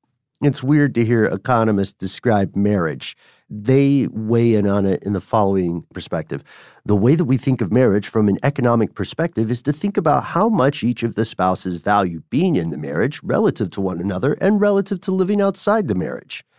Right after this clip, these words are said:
So it makes sense to me that an economist would look at this from a value-based transactional perspective rather than, like, the love, the, you know, the romance, the sticking together for the kids,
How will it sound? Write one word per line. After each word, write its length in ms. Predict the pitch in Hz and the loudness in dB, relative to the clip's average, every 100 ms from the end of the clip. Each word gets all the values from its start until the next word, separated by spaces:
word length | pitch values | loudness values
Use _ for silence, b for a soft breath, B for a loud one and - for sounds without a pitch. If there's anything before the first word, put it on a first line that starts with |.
| _ _ _ _ _ _ _ _ | _ _ _ _ _ _ _ _
So 500 | - - 127 120 - _ _ - - | -10 2 4 4 0 _ _ -16 -16
it 220 | - - 170 | -6 0 2
makes 300 | 190 220 - | 2 0 -2
sense 340 | 131 107 - | 0 0 -2
to 80 | 107 | -2
me 280 | 95 92 85 | 0 0 0
that 280 | 92 80 - _ _ _ - | 0 -2 -6 _ _ _ -4
an 160 | 104 104 - | 0 0 0
economist 760 | 107 - 151 139 123 98 - | -4 -2 2 4 2 0 -2
would 120 | 104 | -4
look 320 | 95 107 110 101 | -2 0 0 -2
at 140 | - | -2
this 200 | 92 82 | -4 -4
from 300 | - 101 90 | -4 -2 0
a 160 | 92 87 | -2 -4
value-based 960 | 82 104 107 104 98 90 98 90 - | -4 0 2 2 0 -2 -2 -2 -6
transactional 1040 | - 113 92 90 98 92 - 92 87 82 b b b _ | -4 0 0 0 0 0 -4 -6 -2 -4 b b b _
perspective 680 | - - - 113 104 85 80 | -8 -6 0 0 0 -4 -2
rather 380 | 101 127 131 127 | 2 2 2 0
than, 240 | 131 123 | 2 2
like, 260 | 127 127 - _ _ - | 2 0 -2 _ _ -4
the 100 | 170 | -2
love, 640 | 160 185 190 110 80 - _ _ _ - | 2 2 2 0 -4 -14 _ _ _ -8
the, 260 | 120 131 - _ _ - | -6 -6 -8 _ _ -4
you 140 | 185 | 0
know, 240 | 165 135 165 | 2 4 2
the 100 | 160 | 2
romance, 880 | 175 180 196 208 131 - - - - _ _ - | 2 2 2 2 2 -2 -10 -18 -20 _ _ -8
the 100 | 196 | -8
sticking 440 | - 196 202 196 | -2 -2 0 -2
together 400 | 196 196 190 196 | 0 0 2 0
for 140 | - | 0
the 100 | 196 | -2
kids, 540 | 196 233 226 101 80 | 0 0 2 0 -4